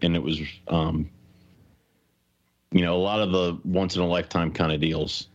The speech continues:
um, where I'm not sure if I'm ever gonna get back to the Northern Territory, so I'm gonna make it the most that I can make it. And, you know, we saw, I, I don't even wanna sit here and say, like, that we saw almost every python we struck out to see,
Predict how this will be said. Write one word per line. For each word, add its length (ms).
um, 500
where 140
I'm 140
not 180
sure 160
if 80
I'm 140
ever 180
gonna 160
get 140
back 180
to 60
the 100
Northern 220
Territory, 420
so 100
I'm 80
gonna 120
make 220
it 180
the 80
most 400
that 100
I 120
can 380
make 320
it. 200
And, 680
you 120
know, 200
we 240
saw, 560
I, 100
I 40
don't 300
even 100
wanna 120
sit 180
here 100
and 80
say, 120
like, 180
that 100
we 140
saw 320
almost 400
every 220
python 420
we 80
struck 300
out 240
to 140
see, 440